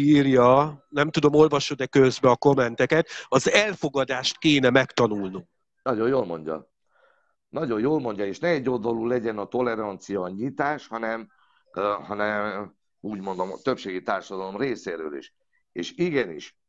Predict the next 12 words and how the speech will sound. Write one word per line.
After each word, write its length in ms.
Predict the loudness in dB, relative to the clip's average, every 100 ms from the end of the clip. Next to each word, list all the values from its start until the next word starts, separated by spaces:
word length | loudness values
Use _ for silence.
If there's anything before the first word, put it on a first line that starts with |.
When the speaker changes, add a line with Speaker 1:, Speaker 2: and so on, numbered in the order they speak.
| _
Speaker 2:
egyszer 380 | -4 -4 -4 -4
és 160 | -4 -6
mindenkorra 760 | -8 -6 -6 -6 -6 -6 -6
azt 360 | -2 -2 -2 -10
a, 120 | -10 -6
ezt 260 | -6 -4 -6
a 80 |
kormányt 640 | -6 -2 -2 -2 -6 -8 -14
és 220 | -14 -12
az 160 | -6
agymosó 480 | -6 -6 -10 -12 -14 -8
propagandáját 920 | -6 -6 -8 -8 -4 -4 -4 -8